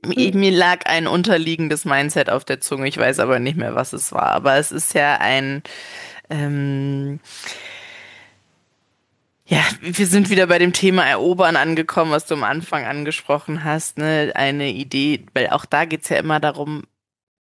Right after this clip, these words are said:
Speaker 1: eigentlich geht's ja darum, sich erwartungskonform zu verhalten. Das finde ich eigentlich wieder super interessant, weil wir ja so viel Provokation und Gegenwehr und et cetera haben. Und eigentlich ist es ja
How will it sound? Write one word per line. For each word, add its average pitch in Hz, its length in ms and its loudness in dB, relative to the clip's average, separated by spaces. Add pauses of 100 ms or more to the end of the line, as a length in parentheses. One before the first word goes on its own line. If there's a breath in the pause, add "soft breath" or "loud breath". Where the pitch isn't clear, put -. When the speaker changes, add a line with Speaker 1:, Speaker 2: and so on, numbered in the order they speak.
(380)
Speaker 1:
eigentlich 185 400 0
geht's 180 200 -4
ja 175 100 4
darum, 170 600 0 (640)
sich 160 220 -2
erwartungskonform 160 1080 0
zu - 120 -8
verhalten. 151 520 -2
Das - 220 -2
finde 147 200 -4
ich - 160 -6
eigentlich 160 420 0
wieder 147 220 0
super 170 380 -2
interessant, 156 720 -2
weil 143 200 2
wir 143 80 2
ja 139 120 4
so 147 160 -2
viel 170 200 -6
Provokation 160 1040 -2
und 143 200 -4
Gegenwehr 147 540 0
und 131 100 -2
et - 120 -10
cetera 151 460 -2
haben. 147 220 -2
Und 143 160 -4
eigentlich 160 600 -2
ist - 160 -10
es 156 200 -6
ja 160 180 2